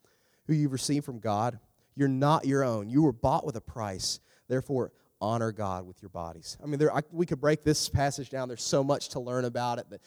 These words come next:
your body is God's, and, and, and, and the gift of your body that you give to your spouse is, is, is God's gift that you give to them. But the, the, I wanna focus on the first word in this passage. Is, i-, i-, if you didn't get to turn there, it's First Corinthians six eighteen.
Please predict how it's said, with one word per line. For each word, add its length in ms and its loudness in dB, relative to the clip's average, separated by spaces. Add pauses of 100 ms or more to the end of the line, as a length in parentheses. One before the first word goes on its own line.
(200)
your 140 6
body 340 6
is 100 0
God's, 500 4
and, 100 -8 (220)
and, 140 -2
and, 200 -6
and 320 -6 (720)
the 100 0
gift 280 6
of 120 -6
your 100 4
body 320 6
that 140 2
you 220 2
give 320 6
to 100 -6
your 160 0
spouse 440 -2
is, 200 -6 (200)
is, 160 0
is 180 -6
God's 460 4
gift 380 4
that 120 -12
you 140 -6
give 140 2
to 60 0
them. 180 8
But 80 4 (400)
the, 100 0 (220)
the, 200 2 (220)
I 120 4
wanna 180 8
focus 720 4
on 380 -2 (120)
the 80 -12
first 400 -4
word 340 -10 (920)
in 80 -14
this 140 -12
passage. 460 -8
Is, 120 -10 (200)
i-, 60 4
i-, 240 6
if 180 0
you 140 -2
didn't 280 -2
get 120 -2
to 60 -18
turn 320 4
there, 120 4
it's 120 -4
First 220 -2
Corinthians 380 -4
six 240 -2
eighteen. 440 -2